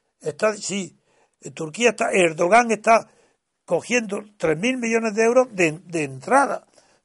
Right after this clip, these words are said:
para que controle su frontera y limite la salida de Turquía, el paso por Turquía de refugiados que vayan camino de Europa. Eso es una inmoralidad. Eh, la prueba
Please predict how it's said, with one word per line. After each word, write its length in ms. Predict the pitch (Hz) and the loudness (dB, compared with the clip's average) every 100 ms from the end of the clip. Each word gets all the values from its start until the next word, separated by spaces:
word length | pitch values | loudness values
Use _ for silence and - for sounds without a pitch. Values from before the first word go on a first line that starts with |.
| _ | _
para 240 | - 185 208 | 0 2 2
que 140 | 208 | -2
controle 520 | 180 156 147 220 247 | -4 -6 -2 0 0
su 180 | - 202 | 0 -8
frontera 680 | 185 180 156 196 240 214 240 _ _ _ _ _ | -10 -10 -6 2 4 2 -4 _ _ _ _ _
y 160 | 190 180 | -10 -6
limite 500 | 175 185 254 269 277 _ _ _ - | -4 -4 -4 -4 -6 _ _ _ -12
la 260 | 165 151 | -6 -4
salida 460 | 131 165 180 247 226 | -6 -8 -6 -4 -4
de 120 | 196 | -6
Turquía, 340 | 208 190 - | -10 -12 -10
el 100 | 170 | -12
paso 320 | 135 214 208 233 | 0 0 0 -4
por 140 | 233 | -6
Turquía 420 | 208 208 190 233 | -8 -12 -6 -4
de 120 | 233 | -2
refugiados 640 | 196 156 - - 196 202 214 | -4 -8 -20 -8 -4 -4 -4
que 120 | 190 | -4
vayan 340 | 190 208 233 - _ _ | -2 -2 -4 -14 _ _
camino 340 | 175 156 196 | -4 -4 -4
de 60 | 240 | -4
Europa. 420 | 190 247 202 - _ - | 0 -2 -2 -16 _ -10
Eso 240 | 208 226 | -8 -6
es 100 | 202 | -6
una 200 | 262 277 | -4 -4
inmoralidad. 800 | 262 208 185 180 175 175 240 - _ _ _ _ _ _ _ _ _ _ | -4 -2 2 2 0 0 0 -2 _ _ _ _ _ _ _ _ _ _
Eh, 460 | - 147 143 156 - _ _ _ _ _ _ _ _ _ _ _ _ - | -14 -10 -10 -12 -16 _ _ _ _ _ _ _ _ _ _ _ _ -12
la 180 | 175 151 | -8 2
prueba 420 | 247 262 240 | 4 4 2